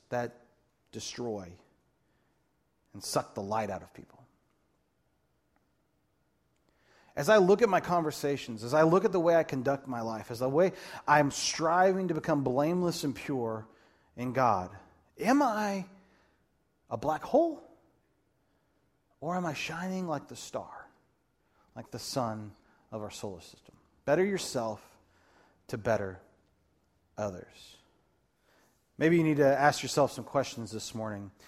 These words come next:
Do we, do I make the people around us more healthy or less healthy? What is the reaction?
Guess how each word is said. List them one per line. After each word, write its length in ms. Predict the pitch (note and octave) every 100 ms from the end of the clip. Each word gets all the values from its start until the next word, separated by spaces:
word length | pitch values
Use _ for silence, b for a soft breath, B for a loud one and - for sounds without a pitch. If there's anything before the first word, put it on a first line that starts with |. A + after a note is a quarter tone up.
| B B B
Do 100 | D3
we, 120 | G3+ F3+ E3+ F3 C3
do 160 | F3
I 160 | G3 B3
make 400 | F#3+ F#3 F3+ -
the 80 | C#3+
people 380 | - F#3 G3
around 340 | E3 D3 C#3 C3
us 220 | B2+ -
more 500 | C#3 F#3 A#3 A#3 A3+ b b b b
healthy 440 | A#3+ A3 A#3 A3 -
or 160 | D3 C#3+
less 560 | C3 C3+ - - - - _ _
healthy? 340 | - D#2+ - - _ _ _ _ _ _ _ _ _ _ _ _ _ _ _ _ _ _ _ _ _ _ _ _ _ _ _ -
What 140 | G3+
is 180 | A#3 F3+
the 120 | G3
reaction? 560 | G3 F#3+ F3+ - A#2